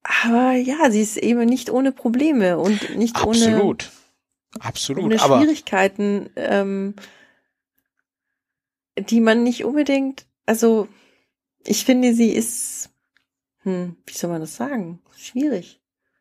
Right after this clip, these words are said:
Speaker 1: Also ich, ich meine, das macht sie auch, also es macht dann auch die, ähm, ehrlich gesagt, die ganze Entwicklung in den, in allen drei Büchern so spannend, auch,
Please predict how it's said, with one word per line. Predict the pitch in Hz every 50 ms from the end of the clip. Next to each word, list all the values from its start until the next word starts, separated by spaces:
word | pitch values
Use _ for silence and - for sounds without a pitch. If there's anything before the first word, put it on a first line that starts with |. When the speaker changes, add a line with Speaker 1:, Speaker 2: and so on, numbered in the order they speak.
| _ _ _ _ _ _ _
Speaker 1:
Also | - 196 208 214
ich, | 220 214 -
ich | - 196 214 214
meine, | 247 240 240
das | 240 226
macht | 233 220 254 - - -
sie | - 214
auch, | - - 214 226 -
also | - 202 202
es | 208 202 214
macht | 226 247 247 - -
dann | 214 214 220
auch | - - 208 - -
die, | - 208 202 202 202 196 - - - - - - - - - - - - - - _ _ _ _ -
ähm, | 185 190 185 185 185 180 180 180 180 180 185 180 180 185 -
ehrlich | - 214 202 -
gesagt, | 214 202 202 196 196 -
die | -
ganze | - 185 196 196 -
Entwicklung | 165 202 - 247 247 - 220 202
in | 190
den, | 185 185 185 -
in | - - 180 175 151
allen | - - 196 196 185
drei | 185 180 180
Büchern | 180 - 269 320 - - 214 185 185 180
so | 180 180
spannend, | - - 170 180 202 202 170 151 175 180 - - - - -
auch, | - 175 - - -